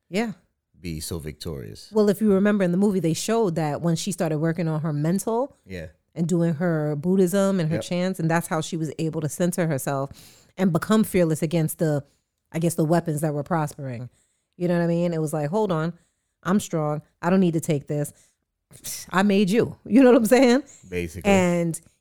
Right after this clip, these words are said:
Speaker 1: even when we look at the film, you have the beautiful Angela Bassett,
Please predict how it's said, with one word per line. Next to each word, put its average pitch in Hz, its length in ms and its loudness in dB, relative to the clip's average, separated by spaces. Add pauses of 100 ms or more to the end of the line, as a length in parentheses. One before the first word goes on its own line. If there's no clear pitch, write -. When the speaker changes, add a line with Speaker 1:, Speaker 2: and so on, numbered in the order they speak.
(120)
Speaker 1:
even 226 320 4
when 190 100 4
we 180 120 2
look 226 220 4
at 190 100 -4
the 165 80 0
film, 147 600 -2
you 190 140 -4
have 160 160 0
the 160 80 -2
beautiful 165 360 0
Angela 151 380 -2
Bassett, 147 520 -4